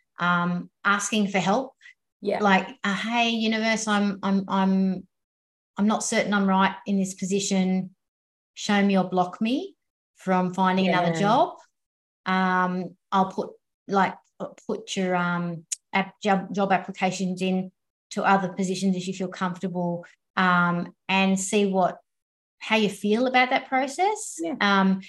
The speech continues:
Speaker 1: educate yourself on how other people are doing things that are more aligned with your values, like
Speaker 2: Yeah.
Speaker 1: you're saying, um, the respect and the management. Um, I would say, um, definitely ask to meet with your,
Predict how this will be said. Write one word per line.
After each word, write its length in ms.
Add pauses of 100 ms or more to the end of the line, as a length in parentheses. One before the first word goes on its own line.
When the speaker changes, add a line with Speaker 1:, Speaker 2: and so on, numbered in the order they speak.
(140)
Speaker 1:
educate 460
yourself 340
on 140
how 200
other 120
people 340
are 40
doing 420
things 380
that 100
are 60
more 200
aligned 320
with 160
your 80
values, 720 (160)
like 140
Speaker 2:
Yeah. 40
Speaker 1:
you're 80
saying, 540 (340)
um, 640 (220)
the 80
respect 560
and 460
the 80
management. 520
Um, 220 (240)
I 120
would 180
say, 500
um, 380
definitely 480
ask 420
to 320
meet 240
with 160
your, 360